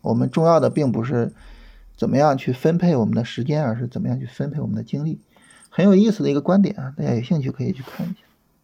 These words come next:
呃，有朋友问说这个能不能讲一下低级别走势的这种东西？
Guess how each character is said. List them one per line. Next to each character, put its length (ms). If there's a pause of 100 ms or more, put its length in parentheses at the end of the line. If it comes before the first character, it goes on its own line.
(760)
呃， 140
有 60
朋 140
友 80
问 200
说 200
这 140
个 100
能 180
不 60
能 300 (1080)
讲 300
一 80
下 240
低 220
级 100
别 200
走 220
势 220
的 180
这 120
种 260 (100)
东 200
西？ 160